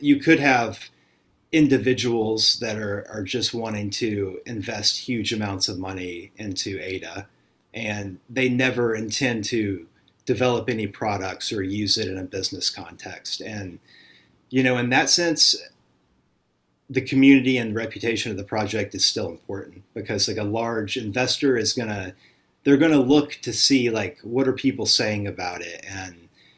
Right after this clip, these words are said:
you know, it'll probably be anecdotal stories and then I'm sure further research depending on the amount of money, right? But,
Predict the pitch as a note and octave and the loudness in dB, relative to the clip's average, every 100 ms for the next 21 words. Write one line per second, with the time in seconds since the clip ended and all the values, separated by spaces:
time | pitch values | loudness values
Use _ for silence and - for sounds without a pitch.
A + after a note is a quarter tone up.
0 | _ _ A#2 G#2+ G2 F#2+ - _ _ - | _ _ -6 -4 -4 -6 -10 _ _ 2
1 | C#3+ C3 C#3+ C3+ A2+ B2 A#2 A2+ A#2 A2 | 2 4 4 4 2 0 0 -4 -6 -6
2 | G#2 A#2 G#2+ - - D3 C#3 C#3 C3+ C3 | -4 -4 -2 -2 4 4 6 8 8 6
3 | B2 A#2+ G#2+ G#2 G2 F#2 F2+ - _ _ | 2 -2 -2 -4 -6 -8 -14 -18 _ _
4 | _ _ _ _ A#2+ G#2 B2 A2 - A2 | _ _ _ _ -6 0 0 0 0 0
5 | G#2 F#2 F#2 F2+ A2 F#2+ - G2 - G2+ | 0 -4 -4 -2 -2 -4 -6 -8 -8 -6
6 | G2 F#2 F#2 F2 - _ A#2+ G2+ G2 F#2+ | -6 -8 -10 -14 -18 _ -4 -2 -4 -6
7 | E2+ F2+ F#2 F2 G2+ - A2 G#2 G#2+ A2+ | -8 -10 -10 -8 -10 -8 -6 -6 -6 -6
8 | G2+ F#2+ | -6 -8